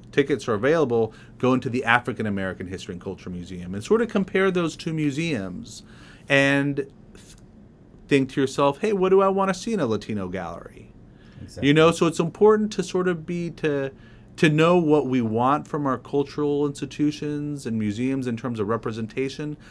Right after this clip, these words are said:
Speaker 1: We have to go out there and sort of see what's, what's on view right now and how is American story being
Speaker 2: And I,
Speaker 1: told.
Speaker 2: I went to go visit the African American Museum, and I was just amazed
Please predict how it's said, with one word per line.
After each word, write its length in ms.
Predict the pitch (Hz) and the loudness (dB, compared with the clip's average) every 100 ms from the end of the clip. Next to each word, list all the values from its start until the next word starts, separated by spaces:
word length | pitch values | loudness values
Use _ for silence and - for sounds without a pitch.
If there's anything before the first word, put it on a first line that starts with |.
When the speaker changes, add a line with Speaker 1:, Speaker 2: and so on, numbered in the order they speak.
| - - | -14 -4
Speaker 1:
We 120 | 123 | 0
have 200 | 127 - | 2 2
to 80 | 123 | 0
go 240 | 117 110 | 2 4
out 240 | 110 107 | 2 2
there 160 | 110 101 | 0 -2
and 120 | 95 | -2
sort 140 | - 98 | -6 -8
of 60 | |
see 240 | - 113 104 | -6 -4 -2
what's, 340 | 98 92 - | -4 -6 -8
what's 240 | 113 107 | -6 -4
on 180 | 113 98 | -4 -4
view 220 | 92 98 | -4 -4
right 220 | 92 95 90 | -4 -6 -6
now 320 | 98 90 90 | -6 -6 -8
and 80 | 90 | 0
how 180 | 117 | 2
is 100 | 113 | 2
American 400 | 107 101 98 101 | 0 -2 -4 -8
story 280 | 95 - 92 | -12 -8 -8
being 260 | 87 90 85 | -8 -10 -8
Speaker 2:
And 120 | 95 | -6
I, 40 | 113 | -4
Speaker 1:
told. 200 | 113 - | -6 -10
Speaker 2:
I 100 | 123 117 107 110 107 | -10 -10 -10 -12 -10
went 180 | 117 113 | -10 -10
to 60 | |
go 160 | 123 110 | -12 -10
visit 300 | 110 101 101 | -10 -12 -12
the 100 | 101 | -10
African 300 | 95 - 98 | -10 -12 -16
American 480 | 95 92 92 98 98 | -14 -14 -14 -14 -14
Museum, 400 | 101 95 104 127 - - - - - | -14 -12 -12 -12 -16 -20 -20 -20 -16
and 160 | 110 104 | -12 -8
I 100 | 101 | -8
was 160 | 110 | -10
just 300 | - 110 - | -10 -14 -12
amazed 640 | 107 101 104 113 127 131 | -12 -10 -8 -8 -8 -10